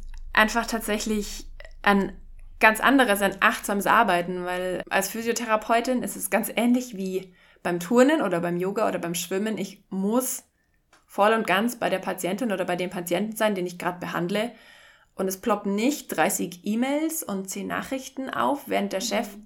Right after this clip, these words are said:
neben meinem Schreibtisch steht und auch gleichzeitig noch was will. Das ist so ein bisschen Achtsamkeit, ist auch so ein Schlagwort,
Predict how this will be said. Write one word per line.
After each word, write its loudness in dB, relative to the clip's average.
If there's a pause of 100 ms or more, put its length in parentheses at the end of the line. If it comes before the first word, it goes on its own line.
(280)
neben 0
meinem 2
Schreibtisch -2
steht -4
und -6 (140)
auch 2
gleichzeitig -2
noch -4
was -6
will. 0 (600)
Das -2
ist -4
so 2
ein 4
bisschen 2 (400)
Achtsamkeit, 2
ist -8
auch 2
so -6
ein -8 (160)
Schlagwort, 4